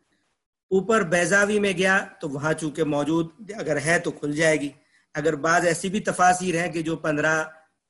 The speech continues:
अज्जा हैं या कुछ सूरतें हैं तो उसमें आपको वो मवाद नहीं मिलेगा। जैसे कि मिश-, मिसाल के तौर पर अल्लामा रशीद रजा की तफसीर अल मनार है, तो मुकम्मल नहीं हुई, तो जितने अज्जा हैं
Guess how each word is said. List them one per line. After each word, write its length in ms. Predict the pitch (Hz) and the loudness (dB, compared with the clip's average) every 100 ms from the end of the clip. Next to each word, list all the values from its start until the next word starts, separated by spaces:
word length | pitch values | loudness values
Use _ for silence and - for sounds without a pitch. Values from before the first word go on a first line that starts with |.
| - | -8
अज्जा 360 | 160 127 156 151 | -6 -2 0 0
हैं 300 | 143 147 147 | 0 -2 -2
या 120 | 185 | -2
कुछ 320 | - 202 - | -4 -6 -4
सूरतें 360 | 180 160 - 165 | -4 -4 -2 -2
हैं 300 | 165 165 _ _ _ _ | -2 -4 _ _ _ _
तो 60 | 185 | -8
उसमें 360 | 196 170 185 180 | -4 -4 0 2
आपको 340 | 170 165 180 | 2 0 -4
वो 120 | 170 | -2
मवाद 400 | 151 147 151 156 | 0 2 2 2
नहीं 220 | 143 143 | -4 -4
मिलेगा। 440 | 131 127 123 123 - _ _ - | -4 -4 -8 -10 -18 _ _ -2
जैसे 260 | 165 180 | 0 0
कि 180 | 160 165 | 0 0
मिश-, 260 | 147 - 190 | 0 -4 -6
मिसाल 320 | 156 143 160 156 | -6 -2 -2 -2
के 100 | 160 | -4
तौर 200 | 143 135 | -4 -4
पर 180 | 151 | -4
अल्लामा 480 | 147 143 147 151 175 - _ _ 160 | -4 -2 -2 -2 -2 -6 _ _ -2
रशीद 360 | 165 185 180 | -2 0 0
रजा 280 | 160 147 156 | 0 0 0
की 140 | 156 151 | 0 -4
तफसीर 420 | 147 - 156 147 | -8 -8 -4 -2
अल 100 | 139 | -2
मनार 380 | 131 143 147 143 | -2 -2 0 0
है, 280 | 139 139 _ _ - | -4 -8 _ _ -8
तो 120 | 165 | -6
मुकम्मल 560 | 180 175 202 202 196 196 | -4 -2 -2 0 0 2
नहीं 160 | 214 | 2
हुई, 120 | 208 | 0
तो 100 | 190 | 0
जितने 300 | 180 185 208 | -2 -2 -2
अज्जा 360 | 190 165 160 202 | -2 -2 2 2
हैं 380 | 185 214 160 | 4 2 0